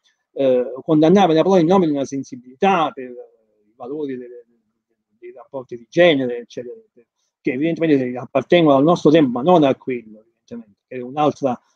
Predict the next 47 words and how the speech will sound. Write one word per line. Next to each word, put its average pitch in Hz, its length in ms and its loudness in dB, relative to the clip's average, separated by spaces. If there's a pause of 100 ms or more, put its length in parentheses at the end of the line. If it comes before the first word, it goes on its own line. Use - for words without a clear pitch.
(120)
una 143 160 0
realtà 147 340 6
completamente 147 480 0
diversa, 143 400 2
in 131 100 -6
cui 139 220 -6
anche, 143 300 -10
per 131 100 -12
esempio, 131 220 -6
il 127 60 -8
voto 160 260 4
femminile 151 420 4
non 127 160 0
era 131 160 4
assolutamente 165 840 2
all'ordine 131 560 -2
del 123 180 -4
giorno, 131 480 0
ecco, 131 280 -12
voglio 131 180 -12
dire, 123 240 -12
quindi 147 320 -10 (360)
è 156 120 0
uno. 135 340 2
Dura 196 340 6
lo 151 140 2
schiavismo, 156 720 0 (400)
ma 180 120 -4
Napoleone 202 760 4
non 185 380 -2
era 190 240 2
schiavista, 151 560 -8
era 160 100 -4
un 170 100 -8
illuminista 160 640 -2
di 131 120 -2
formazione 135 760 2
settecentesca, 135 960 -4
aveva 160 240 4
letto 180 300 2
appassionatamente 156 640 -2
Rousseau, 135 320 0
non 151 180 0
era 170 160 4
favorevole 135 520 -6
alla 120 140 -14
schiavitù. 120 440 -14